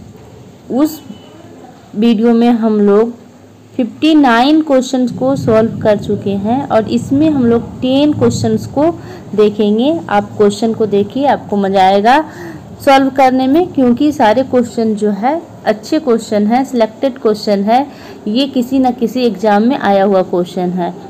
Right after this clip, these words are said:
ठीक है। देखिए sixty number question है, Vygotsky के अनुसार से, के सिद्धांत का निहितार्थ है। तो वाइगोत्स्की के सिद्धांत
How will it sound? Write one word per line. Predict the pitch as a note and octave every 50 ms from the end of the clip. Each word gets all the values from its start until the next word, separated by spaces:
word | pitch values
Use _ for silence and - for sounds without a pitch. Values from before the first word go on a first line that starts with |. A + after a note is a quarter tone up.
| - -
ठीक | - D#4+ E4 - -
है। | A#3 F3+ D3+ - - - - - -
देखिए | A#3 B3+ B3 B3+ A#3+ F3+ - -
sixty | - - C4 C4 - - - - - D#4+ E4+ F4
number | E4 D#4+ D4+ C#4 C4 C4+ C4
question | B3+ A#3+ A3+ A#3 A#3 - A#3 G#3+ G#3
है, | F#3 G3 A3+ A#3 B3+ D4 D4+ D4+ - - - - - - G3+
Vygotsky | G3 A#3 A#3 B3+ D4 D#4 D4+ B3 A#3 C4 C4 B3+ C4 - - - D#4+ E4 E4+
के | E4 - D#4 C#4+
अनुसार | C4+ B3+ A#3+ A#3 A3+ A#3 - - A#3 G3 F#3+ - G#3+ A#3+ B3 - A#3+ -
से, | B3+ A#3+
के | A#3+ - C#4 C#4
सिद्धांत | C#4 D4 C#4 A#3 G3+ B3 B3 A#3+ A#3 B3+ C4+ C#4+ C#4 C4 - - - -
का | - C#4 C#4+ D4+
निहितार्थ | D#4 C#4+ C4+ A#3+ A#3+ B3+ A#3+ D4 D#4 D#4+ D4+ D#4 - A3 G3 G3 G3 F3+ - -
है। | G#3 G3+ F3 E3+ - - - - - - - - -
तो | E4 E4+ E4+ C4+ A3+ G3
वाइगोत्स्की | G#3 G3 G3+ G3+ B3 C#4 D4+ D4 A#3+ G#3 A3+ A3 A3 A3+ A3+ - - - - - - - - - - - - - C#4+ D4 D#4+ E4 D#4+
के | E4 D4 C#4 C#4
सिद्धांत | C4+ - B3+ A#3+ G3 F3 F3 G#3+ G3+ G3+ A3+ A3+ G#3 G#3 A3+ B3 C#4 C#4+ -